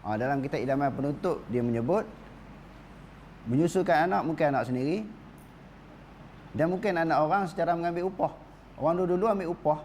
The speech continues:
justru menyu-, menyusukan anak orang lain. Ha, satu di-, mungkin kira satu kepala berapa ringgit ke, sejam ke, dua jam ke. Maknanya dia, dia ambil upah di atas jalan menyusukan anak orang.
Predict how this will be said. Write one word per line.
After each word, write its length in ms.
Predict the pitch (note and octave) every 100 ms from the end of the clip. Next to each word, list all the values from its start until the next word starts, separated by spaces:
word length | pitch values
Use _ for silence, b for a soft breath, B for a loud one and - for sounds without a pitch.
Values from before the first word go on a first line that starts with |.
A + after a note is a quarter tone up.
| - B2+
justru 320 | D3 F3+ E3
menyu-, 240 | D#3 D#3
menyusukan 640 | C3+ D#3+ F3 F3+ E3+ E3 D#3+
anak 200 | C#3 D#3+ C#3
orang 160 | D3+
lain. 220 | D3+ G#2+ E2+ - - - - - - - - - - E2+
Ha, 160 | G2+ G2+
satu 240 | A#2+ B2+
di-, 240 | A2+ - A2 E2
mungkin 320 | A2+ B2 D#3
kira 240 | C#3 C3 B2
satu 160 | B2+
kepala 560 | A#2+ B2+ C3 C3 B2+ C3
berapa 200 | A2+ C3
ringgit 260 | C3 C3 G2+
ke, 120 | C3 C3 - - - - -
sejam 480 | B2 A2 C#3 C3 B2+
ke, 240 | C3+ C3+ D3 - - - - A2
dua 160 | B2+ B2
jam 240 | A#2+ C3+
ke. 240 | B2+ C#3+ D3+ - -
Maknanya 240 | A#2+ D#3 F3
dia, 80 |
dia 140 | E3+ F3
ambil 240 | F3 D3
upah 320 | E3+ A3 G#3 D#3+
di 80 |
atas 240 | E3+ - D#3
jalan 240 | E3+ F3+
menyusukan 560 | D#3 D#3+ - - C#3 C#3
anak 120 | B2
orang. 220 | A#2+ G2